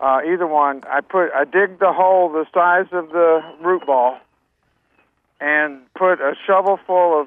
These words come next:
cow manure in the hole, and, uh, mix it in good. Pull it out of the hole, and lay the root ball out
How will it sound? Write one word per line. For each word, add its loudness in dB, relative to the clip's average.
cow 0
manure -4
in -10
the 0
hole, 2
and, -8
uh, 2
mix -6
it -2
in -4
good. -2
Pull 2
it 2
out 4
of 0
the 2
hole, 2
and -8
lay 0
the -4
root 0
ball 2
out 2